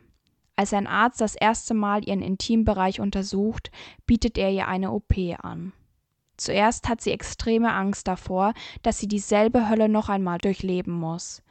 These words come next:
Als sie sich aber einer Freundin öffnet, unterstützt diese sie und Wares lässt sich operieren.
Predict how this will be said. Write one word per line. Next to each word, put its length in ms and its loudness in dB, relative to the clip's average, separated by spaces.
Als 180 0
sie 80 0
sich 240 2
aber 140 2
einer 200 0
Freundin 480 0
öffnet, 520 -2
unterstützt 640 -2
diese 220 -2
sie 380 2
und 180 -2
Wares 320 2
lässt 240 -4
sich 180 -6
operieren. 720 -4